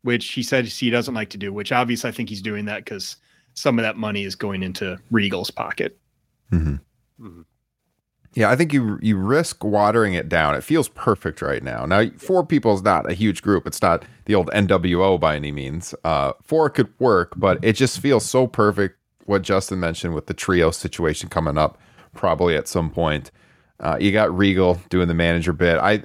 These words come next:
Speaker 2: I think it's perfect right now. I wouldn't change anything. I wouldn't add anyone to it right now. You can keep it running and maybe down the line, but it feels just right.
Speaker 3: Yeah,
Speaker 1: It, it
Speaker 3: Regal's
Speaker 1: also
Speaker 3: having
Speaker 1: depends on, sorry, go ahead.
Speaker 3: Oh, I'll say Regal's having the time of his life on commentary, by
Speaker 1: Oh,
Speaker 3: the way.
Speaker 1: yeah.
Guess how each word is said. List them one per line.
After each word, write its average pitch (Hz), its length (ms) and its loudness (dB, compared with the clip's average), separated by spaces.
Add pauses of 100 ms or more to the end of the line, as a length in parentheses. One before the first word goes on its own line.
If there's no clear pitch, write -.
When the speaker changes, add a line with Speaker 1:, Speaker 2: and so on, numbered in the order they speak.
Speaker 2:
I 110 100 2
think 101 160 0
it's 87 120 -6
perfect - 400 -6
right 69 120 -2
now. 71 100 -2
I 82 40 4
wouldn't 78 200 -2
change 73 220 -6
anything. 82 300 -2
I 85 60 2
wouldn't 87 220 0
add 78 120 2
anyone 80 260 -2
to 92 140 -2
it 78 40 0
right 82 300 0
now. 92 400 2
You 110 120 0
can - 140 -16
keep - 200 -2
it 62 40 -6
running 92 320 2
and 85 80 0
maybe 80 220 0
down 85 200 2
the 80 60 -4
line, 85 360 2
but 67 220 -4 (380)
it - 100 2
feels 156 280 0
just 92 160 -4
right. 64 240 -6 (480)
Speaker 3:
Yeah, 117 100 -6
Speaker 1:
It, 190 60 -2
it 214 140 -10
Speaker 3:
Regal's 202 160 2
Speaker 1:
also 202 140 0
Speaker 3:
having 120 140 0
Speaker 1:
depends 151 200 -2
on, 110 200 -2 (320)
sorry, 92 240 -2
go 92 80 -6
ahead. 92 160 -10 (160)
Speaker 3:
Oh, 160 80 2
I'll 156 80 4
say 165 140 0
Regal's 202 320 2
having 139 180 0
the - 60 -8
time 139 160 0
of 120 60 -4
his 101 120 -4
life 110 280 0
on 92 120 -2
commentary, 92 560 -4
by 85 120 -8
Speaker 1:
Oh, 107 40 2
Speaker 3:
the 110 60 2
way. 107 60 2
Speaker 1:
yeah. 92 200 -2